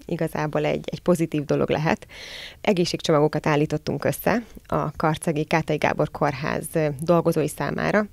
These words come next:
hogy ezekben az időkben, amikor sokkal nagyobb terhelésnek vannak ők is kitéve, mind mentális, mind fizikális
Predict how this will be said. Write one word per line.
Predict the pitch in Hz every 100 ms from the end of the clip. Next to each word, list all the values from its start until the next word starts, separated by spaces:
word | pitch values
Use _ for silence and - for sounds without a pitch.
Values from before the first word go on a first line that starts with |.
| - - - - -
hogy | 170
ezekben | 170 160
az | 160
időkben, | 160 170 170 - 196 226 247 - -
amikor | - 160 160 - 160 156 151 - -
sokkal | - 180 - 175
nagyobb | 175 165
terhelésnek | - 170 175 160 - 160
vannak | - 156 151
ők | 156
is | 156
kitéve, | - 165 180 165 190 - - - -
mind | 185 170
mentális, | 165 160 156 143 -
mind | 147
fizikális | 147 170 - 147 156